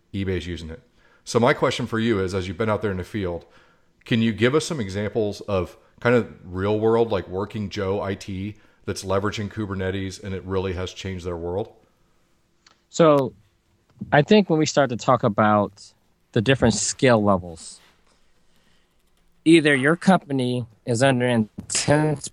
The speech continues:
Speaker 2: pressure to be competitive, and you almost have no choice but to look at anything that comes out that looks like it's gonna help you be a little bit more competitive. Like Netflix jumping on the cloud so early what made them so competitive, right?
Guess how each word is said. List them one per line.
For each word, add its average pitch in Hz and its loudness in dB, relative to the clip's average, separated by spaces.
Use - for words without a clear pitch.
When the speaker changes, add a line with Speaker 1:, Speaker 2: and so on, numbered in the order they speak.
Speaker 2:
pressure 123 0
to - -4
be 113 -2
competitive, 107 0
and 131 2
you 131 6
almost 135 4
have 127 4
no 113 4
choice 131 -2
but 127 0
to 120 0
look 120 0
at 123 4
anything 143 2
that 123 0
comes 120 2
out 113 2
that 104 0
looks 110 0
like 98 0
it's 104 -2
gonna 117 2
help 110 0
you 113 2
be 104 4
a 104 4
little 101 4
bit 95 2
more 95 4
competitive. 95 -2
Like 110 4
Netflix 135 2
jumping 127 2
on 117 4
the 113 2
cloud 117 2
so - 0
early 143 2
what 123 4
made 139 6
them 131 6
so 151 2
competitive, 107 -2
right? 123 2